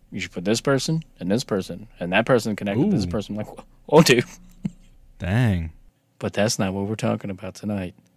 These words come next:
Speaker 1: You've been prepping me for something crazy. I don't know if it's gonna happen.
Speaker 2: I, I'm not even really sure where to start with this. I mean, I guess I'll just start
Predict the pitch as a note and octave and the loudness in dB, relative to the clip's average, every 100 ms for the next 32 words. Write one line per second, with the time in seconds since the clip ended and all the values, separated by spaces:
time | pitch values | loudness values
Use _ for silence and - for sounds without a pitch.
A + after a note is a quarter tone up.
0 | _ _ G#2+ G#2+ G2 F#2+ - A#2 C3 C3+ | _ _ -2 2 2 2 0 2 4 4
1 | D3 D3+ E3 - _ - G#2 A#2 G#2 - | 6 4 2 -4 _ -6 0 0 0 2
2 | C#3 E3+ F#3 G#3+ G3+ - _ _ _ _ | 6 6 6 4 4 0 _ _ _ _
3 | _ _ _ F2+ F#2+ F#2 F#2+ F2+ G#2+ F#2 | _ _ _ 0 0 0 -4 -4 -2 0
4 | C3+ E3 G3+ G#3 - _ _ - - G#2+ | 0 2 4 4 2 _ _ -20 -14 -6
5 | C#3 G#3 - _ _ - - - - - | 0 0 -2 _ _ -20 -20 -16 -16 -16
6 | - - - - B2 D3 A#3 E3+ A#2 G#2+ | -20 -20 -20 -16 -4 0 4 4 2 2
7 | G#2+ C3+ C#3+ G#2+ A2+ G#2 G2+ A2 G2+ - | 4 4 4 2 2 2 2 2 0 -2
8 | - A2+ C3+ A2+ G2 - A2+ B2 A#2 A2 | 2 2 4 0 -2 -4 0 2 2 0
9 | - - _ - - B2 D#3 F#3+ B2 G#2 | -8 -20 _ -6 -2 4 4 4 2 2
10 | - - A#2 C3 A2+ | -2 0 4 4 2